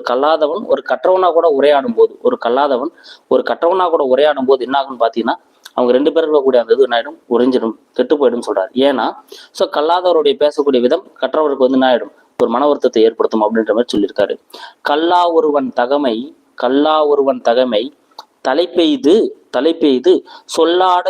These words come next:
சோர்வுபடும், சொல்லாட சோர்வுபடும். சூப்பரான வேர்டு பாருங்க. கல்லா ஒருவன், கல்வி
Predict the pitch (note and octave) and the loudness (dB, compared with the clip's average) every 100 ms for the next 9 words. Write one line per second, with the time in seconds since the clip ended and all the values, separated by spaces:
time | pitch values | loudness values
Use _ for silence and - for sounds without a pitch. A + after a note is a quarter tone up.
0 | - D#3 D#3 D3+ B2 A2+ A2+ A2+ G2 _ | -2 2 4 2 2 0 -2 -6 -20 _
1 | - C#3+ C#3 D3 D3 D3+ D#3+ - C3+ A#2+ | -6 2 4 4 4 0 -2 0 0 2
2 | G#2+ G2+ D#3+ D3 C#3+ B2 G#2+ G#2 - _ | -2 -2 -4 -2 -2 -2 -4 -6 -10 _
3 | _ _ - - _ - C3+ D3 E3 D#3 | _ _ -20 -20 _ -8 -4 0 0 0
4 | C#3 C3 A#2+ - - B2+ | 0 -2 -4 -10 -4 0